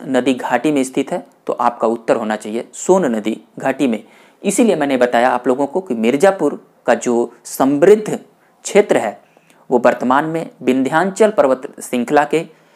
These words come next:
कैमूर पहाड़ी की सोन नदी घाटी में स्थित है और इसी सोन नदी घाटी में तमाम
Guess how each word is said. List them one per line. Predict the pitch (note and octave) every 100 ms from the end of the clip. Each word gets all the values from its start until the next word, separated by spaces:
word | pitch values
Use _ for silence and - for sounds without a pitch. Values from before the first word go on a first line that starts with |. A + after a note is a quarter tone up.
| _ -
कैमूर | D3+ D3+ E3+ G#3 A#3 - - _
पहाड़ी | C3 B2+ C#3+
की | D#3+ F3+ E3 -
सोन | - E3+ G3+
नदी | E3 B2+ B2
घाटी | A#2 - B2 D#3
में | C3 A2+ - -
स्थित | C3 - D#3
है | G#2+ - - -
और | C#3+
इसी | - E3 A3+
सोन | A3 D#3+ D#3+
नदी | C3+ C3
घाटी | - - A#2+ E3
में | D#3 A2+
तमाम | - A2+ B2